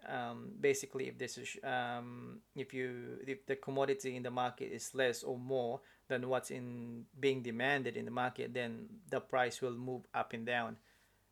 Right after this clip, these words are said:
um, to make that adjustment. Um, what else did I underline here? Okay, here, a couple more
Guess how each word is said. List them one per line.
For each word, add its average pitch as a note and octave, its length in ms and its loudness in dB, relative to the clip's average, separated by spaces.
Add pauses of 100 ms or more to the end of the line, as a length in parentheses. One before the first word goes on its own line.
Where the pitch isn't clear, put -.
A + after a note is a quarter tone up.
um, A#2+ 460 -4
to - 140 -4
make A#2+ 220 -4
that - 120 -2
adjustment. A2+ 560 -4 (2500)
Um, C3 960 -6 (1400)
what C3+ 140 -4
else C3+ 220 -2
did B2 160 -4
I B2 140 -2
underline A#2 420 -6
here? A2+ 240 -10 (1300)
Okay, C3 320 -6
here, A#2+ 260 -6
a - 320 -18
couple C3+ 240 -4
more C3 400 -4